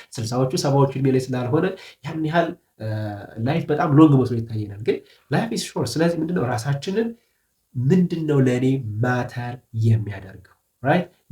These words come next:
ምንድነው ለእኔ የሚጠቅመኝ፣ የሚያግዘኝ? ፎር ሚ የምከተላቸው ነገሮች ለምሳሌ አሉ። እ፣ አሁን ላይ በተለይ ከአምስት ዓመታት ወዲህ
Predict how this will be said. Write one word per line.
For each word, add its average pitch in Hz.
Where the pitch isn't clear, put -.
ምንድነው 156
ለእኔ 127
የሚጠቅመኝ፣ 143
የሚያግዘኝ? 113
ፎር 165
ሚ 190
የምከተላቸው 147
ነገሮች 110
ለምሳሌ 110
አሉ። 131
እ፣ 139
አሁን 143
ላይ 254
በተለይ 254
ከአምስት 160
ዓመታት 151
ወዲህ 127